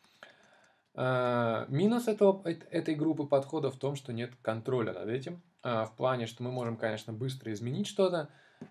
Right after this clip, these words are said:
м, там, в каких-то пределах, но, например, изменить какой-то лайтинг или как-то более тонкий контроль осуществлять мы не можем. То есть нам придется там прям перерисовывать всю картинку.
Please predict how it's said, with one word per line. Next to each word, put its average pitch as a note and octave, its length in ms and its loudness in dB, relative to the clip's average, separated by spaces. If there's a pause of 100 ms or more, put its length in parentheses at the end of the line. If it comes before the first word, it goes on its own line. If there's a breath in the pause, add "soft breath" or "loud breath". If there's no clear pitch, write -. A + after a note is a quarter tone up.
м, D3 460 -2 (320)
там, A#2+ 180 0
в - 60 -14
каких-то C3+ 340 -4
пределах, B2+ 560 2 (260)
но, C#3+ 640 4
например, C3 440 0
изменить C3 380 0
какой-то A#2+ 500 -4
лайтинг F3 600 2
или B2 480 -4
как-то - 440 -8 (220)
более C#3 400 4
тонкий C3 380 0
контроль B2 460 2
осуществлять C#3 420 -4
мы A#2+ 140 -4
не C3+ 100 -2
можем. A#2 360 -2 (200)
То - 60 -14
есть A2+ 140 -12
нам B2+ 260 -6 (100)
придется A#2 440 -4
там G2 300 -4
прям G#2+ 240 -4
перерисовывать A2 720 -4
всю G#2+ 140 -10
картинку. G#2+ 500 -8